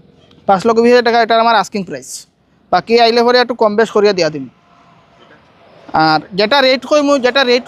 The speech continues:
কইরাম আমি, এই রেটটা আপনার টিয়ার নাম্বার করিয়া রেট। আমার যদি বরাকবেলির মানুষের যদি নেতারা তো টিয়ার লাগতো না, তারা তো আসাম নাম্বারে নিব, ডিসকাউন্ট হইব, ঠিক আছে? আর আমরা শোরুমের যত গাড়ি আছে, সব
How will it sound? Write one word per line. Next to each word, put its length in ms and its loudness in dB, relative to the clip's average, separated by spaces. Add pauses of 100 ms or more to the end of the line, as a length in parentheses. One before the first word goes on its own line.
কইরাম 360 2
আমি, 140 -6 (380)
এই 160 4
রেটটা 320 0
আপনার 260 0 (440)
টিয়ার 200 2
নাম্বার 260 0
করিয়া 240 2
রেট। 200 -6 (440)
আমার 260 0
যদি 100 0
বরাকবেলির 520 0
মানুষের 320 0
যদি 180 2
নেতারা 340 0
তো 200 -4
টিয়ার 180 2
লাগতো 280 -2
না, 100 0
তারা 200 -2
তো 60 -2
আসাম 240 0
নাম্বারে 260 2
নিব, 180 0 (140)
ডিসকাউন্ট 360 0
হইব, 160 0 (320)
ঠিক 180 0
আছে? 160 0 (520)
আর 260 2 (140)
আমরা 240 2
শোরুমের 460 0
যত 200 -2
গাড়ি 240 2
আছে, 220 0 (180)
সব 140 0